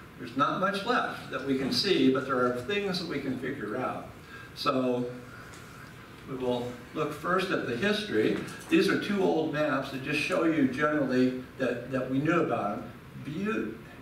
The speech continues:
is right there, and Silver Bow is those four dots right there. This map that I got from Mary McCormick is maybe a little bit better,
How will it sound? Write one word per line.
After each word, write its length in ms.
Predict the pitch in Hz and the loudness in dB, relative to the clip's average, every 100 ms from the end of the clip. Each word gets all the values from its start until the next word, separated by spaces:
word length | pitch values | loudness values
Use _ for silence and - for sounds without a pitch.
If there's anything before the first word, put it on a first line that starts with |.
| - | -12
is 840 | 151 143 135 135 131 127 131 131 - - - - - - | -4 0 0 2 0 0 -2 -4 -10 -14 -18 -18 -18 -14
right 360 | - 143 - - | -6 -4 -4 -4
there, 760 | 160 175 143 120 117 139 180 - - - | 0 2 2 2 2 0 -2 -10 -16 -14
and 160 | 123 113 | -10 -8
Silver 380 | - 165 156 135 | -2 0 2 2
Bow 240 | 139 143 | 2 2
is 120 | 127 | 0
those 240 | 135 117 - | 0 -2 -2
four 300 | - 147 127 | -2 0 2
dots 500 | 131 120 123 - 131 | 2 2 0 -4 -4
right 240 | 107 107 | -4 -2
there. 480 | 151 139 - - - - - - | 0 2 2 -2 -6 -14 -14 -10
This 180 | - 190 | -4 0
map 200 | 165 156 | 2 2
that 160 | 147 131 | 0 0
I 100 | 131 | 2
got 240 | 139 - | 2 0
from 140 | - 135 | 0 2
Mary 180 | 143 131 | 2 2
McCormick 560 | 123 156 170 151 131 | 2 0 0 0 0
is 160 | 120 143 | 0 0
maybe 260 | 147 139 | 2 4
a 60 | - | 4
little 160 | 160 165 | 6 4
bit 240 | - - | 2 2
better, 480 | 165 160 113 120 | 2 4 2 0